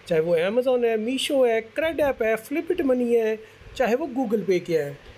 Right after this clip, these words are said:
तो दोस्तों, Amazon में तो आप बहुत बड़े-बड़े prices, Apple iPhone, Apple MacBook, Apple iPad, इसके साथ आप सारी कंपनियों के mobile,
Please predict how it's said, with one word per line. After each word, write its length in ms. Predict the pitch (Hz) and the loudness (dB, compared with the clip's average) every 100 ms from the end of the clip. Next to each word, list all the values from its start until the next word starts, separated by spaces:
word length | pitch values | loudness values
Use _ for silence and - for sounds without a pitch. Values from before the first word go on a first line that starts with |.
| - - | -18 -6
तो 60 | |
दोस्तों, 580 | 160 165 208 170 170 170 - - - | -4 -2 0 0 0 -2 -6 -16 -4
Amazon 360 | 220 285 302 302 | 0 0 0 0
में 180 | 277 269 | 0 0
तो 100 | 262 | 0
आप 240 | 247 170 170 | 0 -4 -4
बहुत 320 | 185 240 185 | 0 0 0
बड़े-बड़े 340 | 202 208 208 | -2 0 -2
prices, 480 | 208 196 190 196 214 | 0 -2 0 -2 -4
Apple 380 | 185 180 196 190 | -6 -4 -2 0
iPhone, 500 | 220 220 214 202 190 | -2 -2 0 0 0
Apple 480 | 185 180 196 175 185 | -4 -2 -2 0 0
MacBook, 520 | 208 185 202 196 180 | 0 -2 -2 0 0
Apple 340 | 196 185 214 | 0 0 0
iPad, 300 | 214 208 180 160 - - - - - 226 | 0 -2 -2 -8 -16 -20 -20 -20 -8 -6
इसके 220 | 220 262 | -2 0
साथ 300 | 262 233 240 | 0 0 0
आप 440 | 226 - 202 190 - | -4 -4 -12 -12 -12
सारी 560 | - - - 311 339 320 | -10 -6 -2 0 0 0
कंपनियों 380 | 269 247 254 240 | -2 -2 -2 2
के 100 | 226 | 0
mobile, 520 | 202 190 208 196 | 0 0 0 0